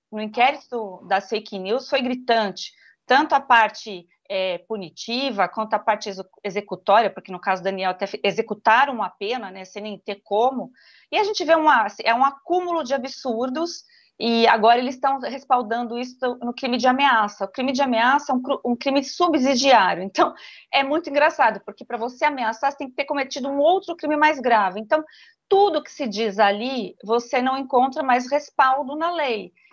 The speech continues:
E aí a gente fica assim: nós queremos ser corretos, nós queremos obedecer à lei.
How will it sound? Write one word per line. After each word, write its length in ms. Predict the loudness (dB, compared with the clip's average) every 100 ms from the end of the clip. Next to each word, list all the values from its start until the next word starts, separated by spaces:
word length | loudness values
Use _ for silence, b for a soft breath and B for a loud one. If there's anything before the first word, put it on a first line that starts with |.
| -4
E 100 | 2
aí 220 | 2 2
a 80 | -2
gente 320 | -4 -10 -10
fica 280 | -12 -8 -8
assim: 380 | -6 -8 -8 -2
nós 240 | -2 -2
queremos 400 | 0 2 2 0
ser 180 | -4 -2
corretos, 520 | 0 0 0 -2 -6 -14
nós 180 | -14
queremos 420 | -4 -2 -2 0 0
obedecer 580 | 2 0 0 -2 0
à 100 | 2
lei. 280 | 2 0 -4